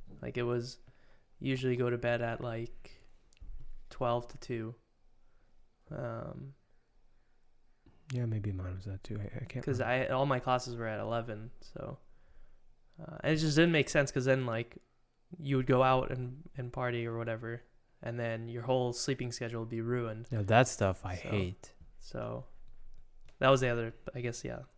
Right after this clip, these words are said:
Speaker 1: other thing that I didn't, don't do now as often. <clears throat>
Speaker 2: Yeah, I guess I, I'm trying to think, like, what did I, I mean, I keep my, I guess I, when I was working in New Jersey and living there,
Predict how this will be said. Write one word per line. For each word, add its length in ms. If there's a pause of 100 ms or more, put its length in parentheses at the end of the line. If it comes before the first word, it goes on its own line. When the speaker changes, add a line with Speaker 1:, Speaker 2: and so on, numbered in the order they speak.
Speaker 1:
other 220
thing 260
that 120
I 80
didn't, 300 (1000)
don't 220
do 140
now 400
as 100
often. 440 (520)
<clears throat> 360 (1400)
Speaker 2:
Yeah, 140
I 60
guess 320
I, 100
I'm 160
trying 180
to 80
think, 360 (100)
like, 220
what 80
did 160
I, 360
I 60
mean, 140
I 80
keep 180
my, 220 (640)
I 60
guess 160
I, 160 (580)
when 100
I 60
was 140
working 260
in 80
New 80
Jersey 600 (240)
and 100
living 300
there, 340